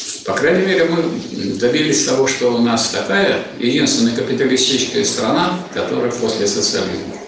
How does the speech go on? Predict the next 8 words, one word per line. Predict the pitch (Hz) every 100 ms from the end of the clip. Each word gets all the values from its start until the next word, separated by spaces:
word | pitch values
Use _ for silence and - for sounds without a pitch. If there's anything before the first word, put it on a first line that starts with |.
| - - - - _ _ - - - - -
И | -
у | 101
нас | 127 147 -
через | - 107 110 -
все | - 220 - - - - _ _
просвечивает | - - - 139 147 147 139
социализм. | - 127 113 - - - - - - - - - - - - _ _
Правильно? | - 165 - -